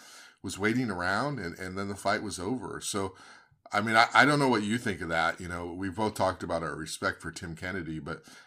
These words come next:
I just feel like if I'm his corner in this fight, I'm just going nuts. I'm like, "Geez, Kim, like,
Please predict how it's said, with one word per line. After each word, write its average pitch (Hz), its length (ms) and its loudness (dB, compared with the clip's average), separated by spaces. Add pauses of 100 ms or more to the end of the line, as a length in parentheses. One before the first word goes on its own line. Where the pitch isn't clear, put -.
(180)
I 95 100 -4
just 92 340 -4
feel 101 520 -2
like 87 460 -6
if 85 180 -12
I'm 90 180 -2
his 82 220 -8
corner 101 680 -4
in 85 100 -8
this 80 200 -8
fight, 92 340 -2
I'm 80 120 -8
just 85 200 -10
going 80 300 -10
nuts. 104 440 0
I'm 80 120 -12
like, 87 200 -10
"Geez, - 500 -10
Kim, 107 360 -10
like, 87 240 -12